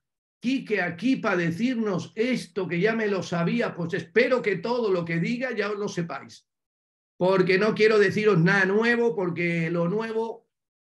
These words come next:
todavía no salió. Lo nuevo todavía no salió. Esto sigue siendo el mismo negocio sencillo, básico, que a mí me enseñó Luis Costa.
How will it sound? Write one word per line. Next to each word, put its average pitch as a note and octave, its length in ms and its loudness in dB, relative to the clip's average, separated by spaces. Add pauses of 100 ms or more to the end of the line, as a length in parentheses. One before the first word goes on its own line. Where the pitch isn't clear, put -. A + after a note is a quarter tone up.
(840)
todavía G3 420 0
no G#3 160 -2
salió. F3 680 -2
Lo F3+ 160 -2
nuevo B3+ 380 -2
todavía G#3+ 360 -4
no G#3 140 -4
salió. D3 560 -4 (280)
Esto G3+ 320 -2
sigue A3+ 420 -4
siendo G#3+ 600 -2
el G3 100 -2
mismo G#3 280 -4
negocio G3+ 500 -2
sencillo, F#3+ 760 -2
básico, G3+ 840 -2 (200)
que F3+ 100 -2
a E3+ 100 2
mí G#3 160 0
me G#3 100 2
enseñó F#3+ 480 0
Luis F3 320 -4
Costa. C3 580 -8